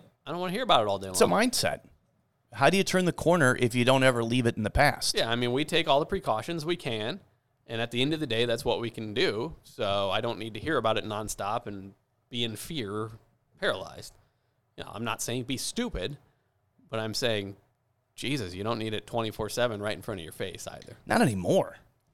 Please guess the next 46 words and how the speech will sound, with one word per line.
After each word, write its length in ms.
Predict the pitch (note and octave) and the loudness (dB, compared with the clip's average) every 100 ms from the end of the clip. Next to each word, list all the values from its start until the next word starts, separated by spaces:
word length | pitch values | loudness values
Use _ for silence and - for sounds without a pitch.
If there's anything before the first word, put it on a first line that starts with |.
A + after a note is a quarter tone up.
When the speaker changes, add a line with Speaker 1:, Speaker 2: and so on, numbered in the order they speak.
| - | -6
Speaker 2:
No, 380 | B3 C3+ F2 - | 4 4 4 -8
it's 100 | - | -2
been 300 | - C#4+ B3+ - | 4 6 4 2
almost 340 | A3 B3 A#3+ D#3 | 2 4 4 2
a 40 | |
year 280 | D3 C#4 E4 | 2 0 0
now. 300 | C#3 D2+ - _ _ _ _ _ - | -2 -6 -12 _ _ _ _ _ -2
I 60 | D#3 | 4
mean, 160 | F3+ | 6
it 160 | E3+ - | 6 4
really, 580 | F3 G#3+ D#3+ C#3 C3 - _ _ _ _ _ _ - | 4 6 6 6 4 -2 _ _ _ _ _ _ 2
I 120 | G#2+ | 4
don't 100 | E2+ | 4
know. 160 | C#2 - | -2 -8
Yeah, 240 | - G2 D2 | 0 2 2
it, 200 | - G#2+ - _ _ _ | 0 0 -2 _ _ _
I 120 | B2 | 2
try 180 | D3+ D#3 | 8 8
to 100 | A#2 | 8
not 280 | G#2+ G#2+ - | 4 0 2
focus 320 | A#2 A2 A2 | 2 2 0
on 140 | G#2+ F#2+ | 0 0
it 140 | - _ _ - | -6 _ _ -6
at 100 | G2 | 0
all. 420 | F#2 G#2+ E2+ F2 | 4 6 4 4
And 120 | C#3 E3 | 6 8
I'm 160 | B3+ | 8
a 40 | - | 6
person 400 | C3 A2+ A#2+ A2+ | 2 2 0 0
who, 320 | A#2+ G2+ - - | 0 0 -6 -2
I 80 | A#2+ | -2
have 100 | G#2+ | 0
a 40 | |
journalism 420 | - A3+ B3+ A#2 | 4 6 6 4
degree, 240 | G2+ F#2 A2 | 0 0 4
so 100 | D3 | 6
I've 80 | A2+ | 8
always 240 | D#3 G#3 | 8 6
been 120 | B2 | 4
the 60 | G#2 | 2
guy 120 | G2 | 2
that 100 | F#2+ | 2
watched 260 | F#2+ G2+ - | 2 2 0
the 100 | G2 | -2
evening 260 | G2+ F#2 F2+ | -2 -2 -2
news. 440 | G2+ F2 - | -4 -4 -8